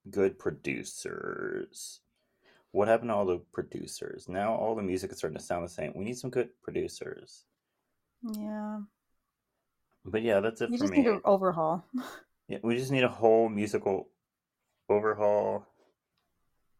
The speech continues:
Speaker 1: Everyone gets fired and has to, like, re-audition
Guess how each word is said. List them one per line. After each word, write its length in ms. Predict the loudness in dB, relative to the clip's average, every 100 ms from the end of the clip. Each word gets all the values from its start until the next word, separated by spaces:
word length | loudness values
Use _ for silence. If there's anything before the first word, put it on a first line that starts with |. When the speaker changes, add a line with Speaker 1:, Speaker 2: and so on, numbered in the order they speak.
| _ _ _
Speaker 1:
Everyone 440 | 4 6 4 2 0
gets 240 | -2 -2
fired 640 | -2 4 6 6 6 4 0
and 200 | -6 -2
has 220 | -2 -2
to, 160 | 0 0
like, 160 | 0 0
re-audition 920 | 4 4 4 0 0 -2 -4 -6 -14